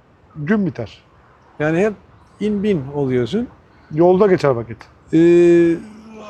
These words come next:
Speaker 2: Allah, Allah herkese yardımcı olsun bu konuda.
Speaker 1: Evet, evet, amin. <clears throat> Vallahi Leonard, ben, e,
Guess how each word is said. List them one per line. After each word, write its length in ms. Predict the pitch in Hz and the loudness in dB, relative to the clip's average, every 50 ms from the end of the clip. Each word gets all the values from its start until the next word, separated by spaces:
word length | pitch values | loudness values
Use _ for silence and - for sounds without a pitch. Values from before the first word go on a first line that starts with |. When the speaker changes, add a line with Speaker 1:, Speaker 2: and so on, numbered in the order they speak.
| 180 - - - | -14 -12 -8 -4
Speaker 2:
Allah, 460 | - 202 208 220 214 196 185 185 190 | 0 2 2 4 4 4 4 4 2
Allah 340 | 196 202 202 202 196 196 180 | 2 0 0 0 0 0 0
herkese 380 | 180 190 190 180 180 165 160 170 | -2 -2 -2 -2 -4 -2 -2 -2
yardımcı 420 | 175 170 160 165 160 147 156 165 | -2 -2 -2 -4 -6 -6 -6 -6
olsun 260 | 156 131 123 131 131 | -6 -6 -8 -10 -10
bu 120 | 131 131 120 | -10 -10 -8
konuda. 300 | 127 127 127 120 123 139 | -8 -10 -8 -6 -2 -2
Speaker 1:
Evet, 140 | 160 151 135 | -2 0 -2
evet, 120 | 139 127 135 | -4 -6 -4
amin. 320 | 135 143 147 147 143 120 - - - 127 - | -4 -4 -4 -4 -6 -10 -12 -14 -12 -12 -12
<clears throat> 280 | 170 - _ _ _ _ | -12 -14 _ _ _ _
Vallahi 220 | 190 240 277 247 247 | 0 2 2 2 2
Leonard, 260 | 254 254 240 170 156 | 2 0 0 0 0
ben, 260 | 202 220 226 220 220 - _ _ _ _ - 247 240 | 0 0 -2 -6 -12 -18 _ _ _ _ -12 -8 -2
e, 60 | 214 | 0